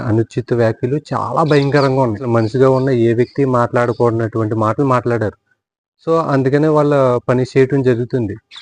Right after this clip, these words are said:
రామ్ గోపాల్ వర్మను కూడా కేసులు పెట్టడం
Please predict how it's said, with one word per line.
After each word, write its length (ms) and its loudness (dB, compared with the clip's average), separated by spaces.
రామ్ 220 2
గోపాల్ 340 2
వర్మను 380 0
కూడా 160 0
కేసులు 340 -6
పెట్టడం 280 0